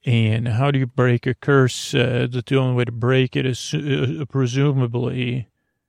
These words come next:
was either have someone come and, uh, so anyway, like, uh,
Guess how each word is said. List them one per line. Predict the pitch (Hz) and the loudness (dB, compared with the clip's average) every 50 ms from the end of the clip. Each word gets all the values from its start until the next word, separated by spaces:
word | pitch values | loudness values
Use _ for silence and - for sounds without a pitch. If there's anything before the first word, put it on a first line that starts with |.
| _ _ _ _ _ _ _ _ _ _ _ _ | _ _ _ _ _ _ _ _ _ _ _ _
was | - 139 - - | -8 -6 -6 -4
either | 160 147 131 139 127 117 | -4 0 2 2 4 4
have | 127 131 131 - | 4 2 0 0
someone | - 147 135 127 117 110 | 0 0 2 2 0 0
come | - - 143 131 127 127 123 120 120 123 123 120 - - _ _ _ _ _ _ _ _ _ _ _ _ _ _ _ _ _ | 0 0 2 2 2 2 0 0 -2 -2 -2 -4 -4 -8 _ _ _ _ _ _ _ _ _ _ _ _ _ _ _ _ _
and, | - 127 120 120 120 117 117 113 123 123 | -4 -2 0 0 2 0 0 0 -2 -2
uh, | 131 135 127 123 120 120 123 135 143 147 160 156 | -4 -4 -4 -2 -2 -2 -2 -2 -4 -4 -4 -4
so | - - 180 160 | -2 0 2 2
anyway, | 151 139 113 127 131 135 131 | 2 2 0 -2 -4 -4 -4
like, | 139 139 127 123 127 123 123 120 - - | -4 -4 -4 -2 -2 -2 -2 -2 -4 -4
uh, | 135 127 120 120 120 120 113 | -4 -2 -2 -2 -2 -2 -4